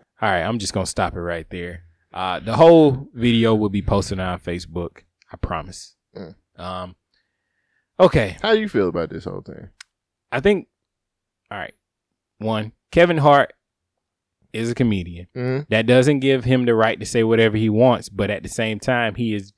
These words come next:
Speaker 1: very nuanced with language where we give him, you know, a pass where he can make joke of terrible situations.
Speaker 2: Mm-hmm.
Speaker 1: All right. I don't think he was,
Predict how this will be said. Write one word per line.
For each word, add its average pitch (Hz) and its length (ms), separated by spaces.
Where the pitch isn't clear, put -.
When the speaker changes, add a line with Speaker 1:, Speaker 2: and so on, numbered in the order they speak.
Speaker 1:
very 107 260
nuanced 120 640
with 101 220
language 104 600
where 98 260
we 113 420
give 127 280
him, 113 360
you 196 120
know, 131 180
a 127 60
pass 131 580
where 113 200
he 123 160
can 123 160
make 117 220
joke 107 340
of 98 260
terrible 110 300
situations. - 720
Speaker 2:
Mm-hmm. 143 580
Speaker 1:
All 135 60
right. 113 180
I 143 80
don't 214 220
think 208 200
he 202 120
was, 156 360